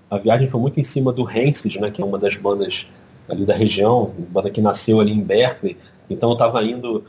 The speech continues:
eu fiz meio um mapeamento das letras da banda e fui atrás de referências geográficas, onde eles citavam, eu ia lá ver como é que era, gravei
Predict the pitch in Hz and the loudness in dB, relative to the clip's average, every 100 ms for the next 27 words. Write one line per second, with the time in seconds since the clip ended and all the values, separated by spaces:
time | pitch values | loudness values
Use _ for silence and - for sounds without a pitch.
0 | _ _ - 113 107 107 113 113 - 104 | _ _ -6 -4 0 2 2 0 0 -2
1 | 110 - 113 101 104 131 - 87 90 110 | -4 0 0 0 -4 -4 -6 -8 -4 -2
2 | 113 95 - 113 117 117 113 117 120 135 | -2 -4 0 2 4 4 2 2 -4 0
3 | 123 117 123 123 117 120 120 107 - 92 | 2 0 -2 -2 0 2 4 2 0 -10
4 | 95 95 101 - 120 - 110 127 127 131 | -8 -10 -10 -10 -8 0 2 2 0 -4
5 | 123 127 127 123 123 117 120 120 135 127 | -2 0 2 0 -2 -6 -6 -6 0 2
6 | 135 104 101 107 107 | 2 0 0 0 -2